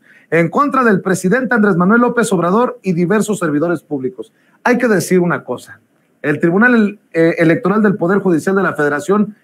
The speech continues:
está encabezado por el magistrado presidente calderonista, mm, el señor Rodríguez Mondragón.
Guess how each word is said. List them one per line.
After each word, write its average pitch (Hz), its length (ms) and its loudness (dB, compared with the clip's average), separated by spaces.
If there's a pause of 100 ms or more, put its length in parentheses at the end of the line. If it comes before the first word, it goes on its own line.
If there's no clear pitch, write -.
(120)
está 147 280 -2
encabezado 156 720 -2
por 120 180 -4
el 117 60 -2
magistrado 175 560 -2
presidente 143 760 -4 (1200)
calderonista, 151 960 -2 (2000)
mm, 170 440 4 (1080)
el 156 140 0
señor 190 600 2
Rodríguez 147 640 0
Mondragón. 120 540 -2